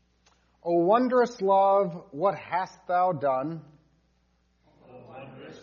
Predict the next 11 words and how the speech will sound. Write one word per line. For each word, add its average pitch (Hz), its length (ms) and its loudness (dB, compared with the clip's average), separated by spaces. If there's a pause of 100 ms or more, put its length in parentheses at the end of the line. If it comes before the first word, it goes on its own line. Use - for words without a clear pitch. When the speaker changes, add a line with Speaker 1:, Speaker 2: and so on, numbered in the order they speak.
Speaker 2:
love, 123 520 -16
what 143 200 -20
hast 139 440 -18
thou 107 160 -20 (1200)
done?" - 0 -
Speaker 1:
Uh, 156 380 -4
the 180 100 -8
word 269 300 -8
love 151 340 -8
is 107 140 -20 (100)
capitalized. 104 960 -18